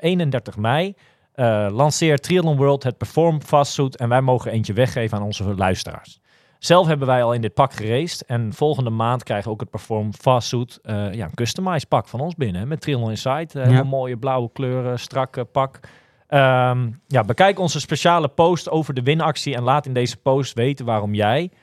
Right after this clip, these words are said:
Speaker 1: het Perform Fastsuit, ja, moet winnen.
Speaker 2: Ja.
Speaker 1: Dus
Speaker 2: Nou ja,
Speaker 1: reageer.
Speaker 2: wat je zegt, wij hebben er zelf ook in geraced, eh, Gran Canaria en Brouwersdam, hè?
Speaker 1: Ja.
Speaker 2: En het is een, eh, ja, het is een prima pak. Ik heb echt, eh,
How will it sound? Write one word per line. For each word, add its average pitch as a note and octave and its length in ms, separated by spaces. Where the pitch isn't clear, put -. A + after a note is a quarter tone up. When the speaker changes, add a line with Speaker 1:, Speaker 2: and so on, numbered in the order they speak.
Speaker 1:
het A2+ 160
Perform C3 380
Fastsuit, C3+ 640
ja, A2+ 300
moet G2+ 200
winnen. D#3 320
Speaker 2:
Ja. A2+ 300
Speaker 1:
Dus A#2+ 100
Speaker 2:
Nou A#2 100
ja, E3 60
Speaker 1:
reageer. E3 540
Speaker 2:
wat D#3 160
je D3 60
zegt, D#3 220
wij D3+ 100
hebben D3+ 160
er D3 60
zelf D3 200
ook D3+ 140
in D3+ 80
geraced, C#3+ 460
eh, C#3 180
Gran C#3 180
Canaria C#3+ 280
en C3+ 60
Brouwersdam, C3 460
hè? E3+ 60
Speaker 1:
Ja. F3 260
Speaker 2:
En F3+ 120
het F3+ 120
is F3 140
een, E3 180
eh, D#3+ 240
ja, E3 160
het B2 240
is B2+ 160
een B2 120
prima F3+ 260
pak. G3+ 360
Ik - 60
heb D3 160
echt, - 200
eh, B2 340